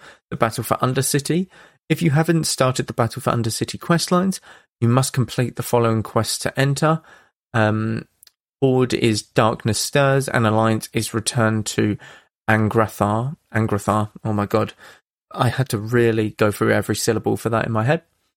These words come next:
We fixed an issue, uh, preventing heirlooms, Tome of Cold Weather Flying, Northern Faction Helm Enchant, uh, Arcanums, Sons of Hodir shoulder inscriptions from being transferable to other WoW accounts.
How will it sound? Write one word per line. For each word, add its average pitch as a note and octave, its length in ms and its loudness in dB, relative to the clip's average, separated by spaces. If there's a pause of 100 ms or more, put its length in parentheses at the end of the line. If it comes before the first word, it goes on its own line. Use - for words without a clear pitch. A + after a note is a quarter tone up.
(760)
We C#3+ 200 2
fixed - 360 -4
an E3+ 80 2
issue, G#3 480 -2 (200)
uh, A#2 340 0
preventing A#2+ 580 -2
heirlooms, D3 580 2
Tome C3+ 460 0
of A#2+ 320 0
Cold C3+ 260 0
Weather C3+ 180 -2
Flying, C3 440 0
Northern C3 360 2
Faction - 460 -2
Helm C3 300 2
Enchant, B2+ 640 -2 (260)
uh, A#2 340 0 (1300)
Arcanums, B2+ 640 0 (380)
Sons D3 240 0
of B2+ 140 -2
Hodir C#3 540 2
shoulder C#3 440 2
inscriptions C#3 600 0
from B2 200 0
being A#2+ 260 0
transferable A#2+ 640 -2
to - 180 -4
other G#2 140 -6
WoW G2+ 280 0
accounts. - 640 -4